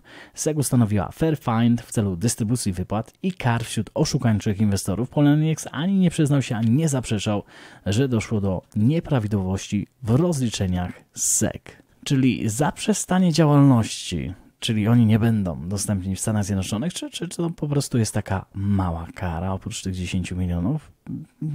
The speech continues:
Nie, nie wiem, bym musiał tutaj zrobić poważniejszy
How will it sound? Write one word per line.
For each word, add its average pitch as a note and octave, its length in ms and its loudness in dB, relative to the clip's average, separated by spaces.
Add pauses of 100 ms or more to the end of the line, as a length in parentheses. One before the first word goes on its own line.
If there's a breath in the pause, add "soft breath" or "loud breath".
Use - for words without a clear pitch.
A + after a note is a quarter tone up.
(160)
Nie, D3+ 360 2
nie A#2+ 240 0
wiem, C3 340 -6
bym B2+ 180 2
musiał A2+ 240 0
tutaj G2 200 -6
zrobić F#2 340 -6
poważniejszy F#2+ 760 0